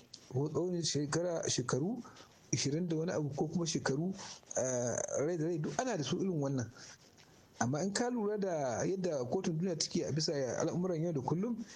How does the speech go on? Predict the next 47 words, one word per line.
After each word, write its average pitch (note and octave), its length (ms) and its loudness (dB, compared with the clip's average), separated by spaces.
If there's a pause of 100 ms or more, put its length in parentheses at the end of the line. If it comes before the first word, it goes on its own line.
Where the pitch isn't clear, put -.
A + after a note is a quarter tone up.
(300)
ka F3+ 340 0
ga F3+ 400 0
akwai - 260 0
Albashir E3 380 0
na D#3+ 100 2
Sudan D#3 340 0
wanda D3+ 260 0
shi C#3+ 140 -2
da D#3 120 0
shugaban B2+ 340 0
ƙasa F#3 260 0
ne, F3 140 -2 (680)
wanda D3+ 280 0
aka D3+ 160 0
ta D#3+ 160 0
neman F3+ 300 0
sa F#3 180 0 (260)
kuma D#3+ 680 0 (120)
ya, D3+ 380 0
aka D3+ 160 2
sa D#3+ 160 0
warantin D#3 480 0
kamu E3+ 340 2
a B2+ 60 0
kansa. D3+ 380 0 (180)
Allah E3+ 260 0
bai C#3+ 140 0
nufi C#3 260 0
a D3 60 2
kai F3+ 220 0
shi F3 100 -2
ba, D#3 140 0
ban D3+ 160 0
sani E3 260 0
ba C#3+ 100 0
ko - 200 0
yanzu D3 200 0
an D#3 140 2
kai F#3 160 0
shi, E3 220 -2 (280)
amma C#3 240 2
sai F#3 140 0
da - 80 0
aka - 140 0
masa D3 120 0
juyin D3+ 320 0
mulki D#3+ 320 0